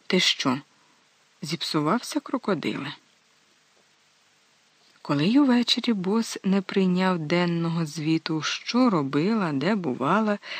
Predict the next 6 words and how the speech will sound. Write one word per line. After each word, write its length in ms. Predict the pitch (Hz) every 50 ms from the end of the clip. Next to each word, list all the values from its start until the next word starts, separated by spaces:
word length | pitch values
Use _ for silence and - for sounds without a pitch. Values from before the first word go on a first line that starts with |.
| - - -
з 120 | - - -
ким 220 | - 262 269 240
зустрічалася, 920 | 180 175 147 - - 151 143 - - 160 170 208 226 220 214 - - -
як 320 | 151 165 185 190 - - -
настрій, 540 | 139 143 143 143 - - - - 226 247 - - - - - - - - -
стурбувалася. 1120 | - - - 214 - - - 240 214 165 151 - - - 139 143 143 - - - -